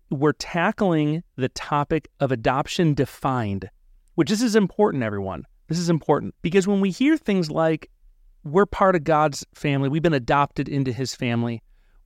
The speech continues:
we may have some feelings about that and maybe be confusing feelings. Because if you don't have any experience with adoption, you might not know exactly what that means. And you might not see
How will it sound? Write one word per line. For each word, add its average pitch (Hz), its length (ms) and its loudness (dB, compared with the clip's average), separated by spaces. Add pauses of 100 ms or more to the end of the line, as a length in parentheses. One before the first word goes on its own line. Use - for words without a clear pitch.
we 214 280 4
may 180 540 2
have 143 380 -4
some 180 200 -2
feelings 220 560 0
about 90 260 -4
that 131 180 -2
and 160 120 2
maybe 196 400 0
be 170 240 -4
confusing 170 760 -2
feelings. - 600 -8 (240)
Because 185 180 2
if 160 100 -2
you 269 220 0 (140)
don't 180 260 4
have 156 220 0
any 151 240 0
experience 131 580 -2
with 120 80 -2
adoption, 113 640 -6 (260)
you 247 140 2
might 277 160 4
not 196 160 2
know 175 100 4
exactly 135 720 -2
what 117 300 -4
that 98 220 -4
means. - 480 -12 (420)
And 147 120 2
you 156 120 4
might 180 340 2
not 208 300 -2
see 117 480 -4